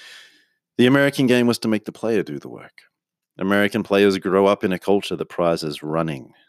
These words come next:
The U S A knows who can run. It knows who can't run, and it watches to see who runs.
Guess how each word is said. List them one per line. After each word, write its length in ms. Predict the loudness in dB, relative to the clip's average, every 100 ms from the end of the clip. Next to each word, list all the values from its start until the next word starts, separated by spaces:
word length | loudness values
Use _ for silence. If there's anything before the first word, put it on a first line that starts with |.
| _ -8
The 80 |
U 100 | -4
S 140 | -4 -4
A 100 | -6
knows 420 | -4 0 0 -2
who 220 | -4 -6
can 220 | -6 -6
run. 280 | -4 -4 -6 -4
It 100 | 0
knows 260 | 2 2
who 100 | -2
can't 300 | -2 -2 0
run, 300 | 0 0 2
and 100 | 0
it 100 | 0
watches 360 | 0 0 -2 -4
to 100 | -4
see 200 | 0 0
who 180 | 2 2
runs. 480 | 2 0 -2 -6